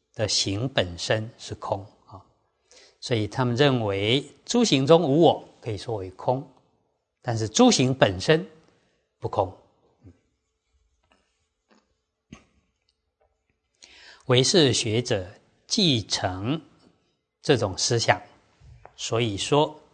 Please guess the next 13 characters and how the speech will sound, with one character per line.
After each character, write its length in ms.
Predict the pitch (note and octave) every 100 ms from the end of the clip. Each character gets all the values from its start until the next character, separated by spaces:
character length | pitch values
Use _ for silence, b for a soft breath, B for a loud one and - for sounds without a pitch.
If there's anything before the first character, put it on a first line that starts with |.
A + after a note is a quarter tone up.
| _ _ _ -
由 220 | C3 G3
于 80 | D#3 A#2+ A2 A2
依 300 | G#3 G#3+ G#3
他 340 | G#3 E3 E3+
起 480 | E3 - B2+ F#2 F2
上， 320 | - - F3 - - _ _ _ _ _ _ _ _ _ _ _ _ _ _ _ _ _ _ _ _ _ -
远 340 | C#3+ A2 G#2
离 240 | G2+ B2+ E3
遍 420 | - C4 F3 B2+
计 160 | D#3+ B2
所 240 | - F2+
执 240 | - F#2+
相， 260 | F#2+ D3